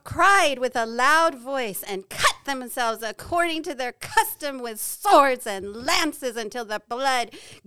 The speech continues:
gushed out on them. When midday was past, they raved until the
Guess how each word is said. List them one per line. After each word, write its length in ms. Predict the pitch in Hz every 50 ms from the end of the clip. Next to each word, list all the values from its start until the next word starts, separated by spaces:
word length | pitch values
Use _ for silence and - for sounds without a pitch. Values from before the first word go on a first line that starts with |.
| 202 - -
gushed 420 | - - 277 - - - - -
out 260 | - - - 359 330
on 220 | - 262 262 190 170
them. 380 | 175 185 175 170 165 156 156 _ _ _ _ _ _ _ _ _ _ _ _
When 300 | 180 185 185 190 190 196
midday 400 | 214 247 226 220 - 240 240 247
was 260 | 233 254 240 233 -
past, 560 | _ - - - 226 214 208 180 - - _
they 180 | - 214 214 226
raved 560 | 208 240 320 392 453 480 453 415 349 302 262
until 300 | 302 294 277 330 339 349
the 160 | 302 311 285